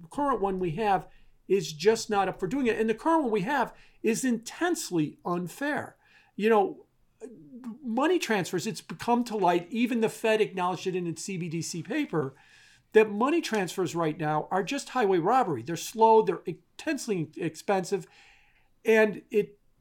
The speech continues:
frosts me every time I, I bring this up on, on,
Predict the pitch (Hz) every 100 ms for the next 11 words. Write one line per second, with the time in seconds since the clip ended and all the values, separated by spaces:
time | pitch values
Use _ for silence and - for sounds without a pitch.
0 | _ - 247 302 294 - 190 170 196 240
1 | - 233 202 151 - 175 147 - 220 202
2 | 196 - 247 247 175 160 156 156 151 143